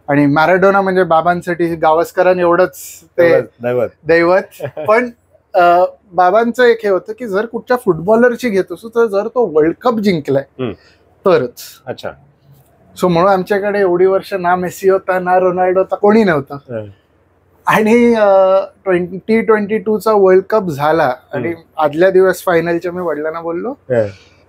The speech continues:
Speaker 1: की जर मेसी जिंकला
Speaker 2: आता घ्यावं लागेल.
Speaker 1: तर आपण मेसी घेतोय,
Speaker 2: <laughs>
Speaker 1: जर एम्बाप्पे जिंकला
Speaker 2: हं.
Speaker 1: तर आपण एम्बाप्पे घेतोय.
Speaker 2: ओके, आधीच ठरवलं होतं.
Speaker 1: कारण एम्बाप्पे मग दोनदा वर्ल्ड कप
Speaker 2: हं,
Speaker 1: जिंकला.
Speaker 2: हं, हं.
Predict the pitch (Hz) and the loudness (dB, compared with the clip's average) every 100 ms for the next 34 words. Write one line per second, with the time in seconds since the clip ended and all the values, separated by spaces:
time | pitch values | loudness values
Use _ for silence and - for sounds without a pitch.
0 | _ 156 151 175 160 143 175 170 165 143 | _ 0 2 2 0 -2 0 0 0 -4
1 | 151 139 131 123 120 98 98 160 160 180 | 0 2 2 2 0 -4 -6 -4 -2 -2
2 | 165 143 139 120 202 147 180 180 180 - | -2 -4 -2 -2 -2 -2 -2 0 -2 -4
3 | - - _ 139 156 147 160 202 247 247 | -16 -20 _ 0 2 2 2 -2 0 0
4 | 226 196 165 135 147 135 117 165 165 202 | 0 0 -2 -4 -4 -4 -6 -6 -4 -2
5 | 202 160 151 - 135 135 131 147 147 127 | -2 0 -2 -2 -6 -6 -6 -2 -2 0
6 | 117 127 147 131 117 107 104 208 226 233 | -2 -4 -4 -4 -4 -6 -6 -2 0 0
7 | 226 233 262 277 202 214 226 262 214 180 | -2 -2 -2 -2 2 2 2 2 2 0
8 | 160 135 139 120 110 110 101 107 101 | -4 -6 -6 -6 -8 -12 -14 -16 -16